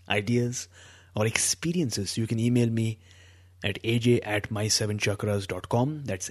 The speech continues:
A J at my seven chakras dot com. You can also post something on our Facebook page, My Seven Chakras.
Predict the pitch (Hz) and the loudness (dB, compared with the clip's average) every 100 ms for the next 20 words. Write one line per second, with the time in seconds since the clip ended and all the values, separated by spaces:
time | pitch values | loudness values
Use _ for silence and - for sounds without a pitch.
0 | - 120 113 123 117 127 - 101 98 - | -4 -2 2 2 0 -4 -6 -4 -4 -6
1 | - 104 107 110 - - 104 107 107 - | -6 -2 -2 -2 -2 -2 -2 -4 -2 -2
2 | 104 - 104 101 - 90 87 - 113 110 | -2 0 -2 -2 -6 -8 -6 0 0 0
3 | 117 - - - - - _ - 117 123 | -4 -10 -20 -20 -20 -20 _ -4 0 4
4 | 123 120 120 - 151 - 127 117 123 120 | 4 2 2 6 6 6 0 0 -2 -2
5 | 123 - - - _ 104 107 - 110 117 | -6 -18 -20 -20 _ -4 -4 -4 -2 -2
6 | 123 117 - 117 - 104 107 - - - | 0 -4 -2 -4 -2 0 0 -2 -12 -20
7 | - - 107 107 104 110 104 110 104 117 | -20 -14 -8 -6 -4 -4 -2 -4 -2 -4
8 | 120 | -4